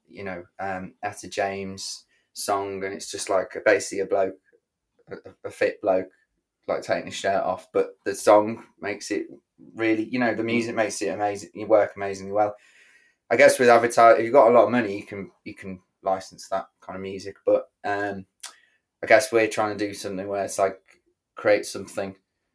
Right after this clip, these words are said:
Speaker 1: new and, uh, iconic without it being known because it's new. And I, I think that's, that's a good, it's a good job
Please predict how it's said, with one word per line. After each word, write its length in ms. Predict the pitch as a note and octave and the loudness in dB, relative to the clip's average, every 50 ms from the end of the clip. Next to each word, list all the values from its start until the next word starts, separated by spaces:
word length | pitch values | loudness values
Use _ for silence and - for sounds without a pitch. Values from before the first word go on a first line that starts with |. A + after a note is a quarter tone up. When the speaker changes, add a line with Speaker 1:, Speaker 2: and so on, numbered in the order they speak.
| _ _ _ _ _ _ _ _ _ _ _ - - _ | _ _ _ _ _ _ _ _ _ _ _ -20 -16 _
Speaker 1:
new 300 | A#2+ A#2+ A#2 G#2+ G2+ G#2 | -4 -2 -2 -2 -2 -4
and, 200 | G#2 G#2 G2+ - _ - - | -6 -8 -10 -14 _ -14 -14
uh, 340 | - - - - - - - | -12 -12 -12 -12 -8 -2 2
iconic 540 | G#2+ A2 - - - A2+ A2+ G#2+ G2+ - - - - _ _ - | 4 4 4 4 4 2 2 2 0 -6 -10 -16 -20 _ _ -2
without 460 | G#2+ G#2+ A2 A2 G2 - - - - - | 0 2 4 4 2 0 -4 -8 -8 -6
it 180 | A2 - - | -6 -2 2
being 200 | A2 A2 G#2 G#2 | 2 2 2 2
known 260 | G#2+ A#2 A2+ A2 G#2 | 4 4 4 4 2
because 240 | G2 G2 - G#2 F#2 | -2 -6 -6 -6 -6
it's 200 | F#2+ F2 - - | -6 -8 -10 -6
new. 240 | G2+ G#2 G#2 G2+ - _ _ | -4 -2 -2 -4 -6 _ _
And 120 | - G2 G#2 | -12 -10 -10
I, 80 | G#2 G2+ - | -8 -4 -2
I 80 | G#2 G#2 | -2 -2
think 220 | - A2+ A2 F#2 | -2 -4 -4 -4
that's, 240 | G2+ G#2 - - - | -4 -4 -6 -6 -4
that's 240 | - G#2+ G#2 - - | -2 -2 -2 -4 -8
a 40 | |
good, 240 | F2+ - G2 G2 - - | -12 -12 -12 -12 -12 -12
it's 160 | - G#2+ A#2 | -12 -10 -6
a 60 | A#2 | -2
good 200 | C#3+ C#3+ C3+ C#3 | -2 -2 0 2
job 300 | - B2+ A#2+ A2+ - - | 6 8 8 8 6 4